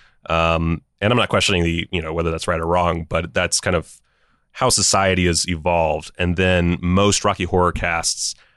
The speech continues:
I don't think have really evolved with that. The Las Vegas show, they were,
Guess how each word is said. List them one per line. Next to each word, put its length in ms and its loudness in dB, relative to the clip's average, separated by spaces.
I 60 -2
don't 260 0
think 140 0
have 100 0
really 200 4
evolved 300 0
with 200 0
that. 200 0
The 80 -4
Las 180 0
Vegas 260 0
show, 160 2
they 140 4
were, 360 4